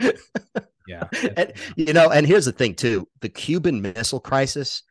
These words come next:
Speaker 1: scared the hell out of Kennedy. And it was
Speaker 2: Yeah.
Speaker 1: then that he realized, and that's when he started to talk to Khrushchev
Speaker 2: Uh-huh.
Speaker 1: behind the backs of his Joint Chiefs of Staff, 'cause
Speaker 2: Yeah,
Speaker 1: they
Speaker 2: back
Speaker 1: were
Speaker 2: channel.
Speaker 1: all crazy. Yeah, back channel, 'cause they wanted World War Three. They didn't care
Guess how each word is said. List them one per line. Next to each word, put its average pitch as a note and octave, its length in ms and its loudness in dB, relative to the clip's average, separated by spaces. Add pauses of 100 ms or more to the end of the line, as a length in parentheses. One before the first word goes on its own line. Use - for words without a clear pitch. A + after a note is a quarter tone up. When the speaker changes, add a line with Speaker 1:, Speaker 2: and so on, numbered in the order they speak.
(220)
Speaker 1:
scared G#2+ 480 -4
the F#2 80 -10
hell F#2 400 -8
out F2+ 140 -8
of F2+ 100 -14
Kennedy. F#2 440 -12 (600)
And A2 160 0
it G#2+ 60 -2
was G#2 160 -2
Speaker 2:
Yeah. F2+ 60 -16
Speaker 1:
then C3 200 4
that G#2+ 200 -2
he A2 140 -2
realized, G#2 500 0
and G2 100 -8
that's D#3+ 260 -6
when C4+ 100 -4
he G#3 80 -6
started D3 360 -4
to G#2+ 60 -12
talk - 300 -6
to - 160 -14
Khrushchev A2 580 -4 (160)
Speaker 2:
Uh-huh. G2+ 360 -10
Speaker 1:
behind F3+ 400 -4
the D#3 60 -6
backs D#3 440 -2
of A2+ 80 -8
his A2+ 140 -8
Joint C#3+ 260 -10
Chiefs - 280 -6
of G#2+ 60 -10
Staff, A2+ 440 -2
'cause - 200 -12
Speaker 2:
Yeah, G#2 220 -6 (100)
Speaker 1:
they A#2 140 2
Speaker 2:
back - 40 6
Speaker 1:
were D#3 140 4
Speaker 2:
channel. A#2+ 140 0
Speaker 1:
all A2+ 120 2
crazy. A2 640 0
Yeah, C3+ 280 2 (100)
back B2+ 220 -2
channel, D#3+ 320 -6
'cause A2+ 180 -14
they C#3+ 160 -4
wanted C#3 340 -4
World A2 260 -4
War G2+ 180 -4
Three. D3+ 240 -4
They A2+ 240 -6
didn't D3+ 160 -6
care G#2+ 300 -6